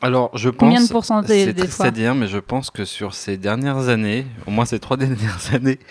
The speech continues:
Speaker 1: chaque fois que je suis allé au bar, c'était nécessairement pour boire de l'alcool. Euh, tout simplement parce que si c'est pour pas boire de l'alcool, je,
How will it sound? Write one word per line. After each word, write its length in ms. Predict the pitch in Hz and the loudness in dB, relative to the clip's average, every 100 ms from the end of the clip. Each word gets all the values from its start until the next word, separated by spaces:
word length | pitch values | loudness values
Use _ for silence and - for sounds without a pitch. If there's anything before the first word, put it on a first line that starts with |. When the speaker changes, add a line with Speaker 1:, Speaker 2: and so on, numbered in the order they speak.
| - 156 | -14 -14
Speaker 1:
chaque 220 | - 117 - | -10 -8 -8
fois 80 | 127 | -6
que 40 | |
je 40 | - | 0
suis 60 | |
allé 120 | 107 | 2
au 100 | 104 101 | 2 2
bar, 280 | 104 123 | 0 -2
c'était 380 | - 98 90 92 | -8 -12 -10 -8
nécessairement 680 | 92 98 - 113 107 104 113 | -6 -8 -8 -10 -6 -6 -6
pour 180 | - 95 | -6 -2
boire 160 | 98 | -2
de 80 | 98 | 0
l'alcool. 400 | 95 92 98 90 - - - _ _ 110 | 0 0 -2 -4 -8 -20 -20 _ _ -6
Euh, 460 | 95 95 92 90 | -2 0 0 0
tout 120 | 90 - | -2 -2
simplement 420 | 110 110 110 131 | -2 0 0 0
parce 200 | 107 - | -2 -4
que 120 | 104 | -6
si 160 | - 110 | -6 -8
c'est 140 | - | -8
pour 120 | 104 | -6
pas 140 | 98 104 | -4 -4
boire 200 | 101 101 | -2 -2
de 80 | 101 | 0
l'alcool, 500 | 95 95 113 123 | -2 -4 -2 -2
je, 120 | 107 | -2